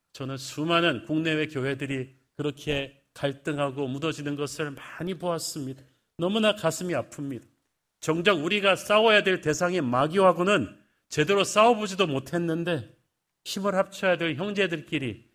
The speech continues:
서로 못 잡아먹어서 안달인 것이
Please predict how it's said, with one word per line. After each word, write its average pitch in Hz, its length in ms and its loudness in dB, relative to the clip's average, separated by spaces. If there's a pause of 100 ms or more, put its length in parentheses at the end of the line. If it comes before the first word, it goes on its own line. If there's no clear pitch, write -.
(120)
서로 147 340 -2
못 120 220 -4
잡아먹어서 139 720 -4
안달인 123 580 -4
것이 123 420 -10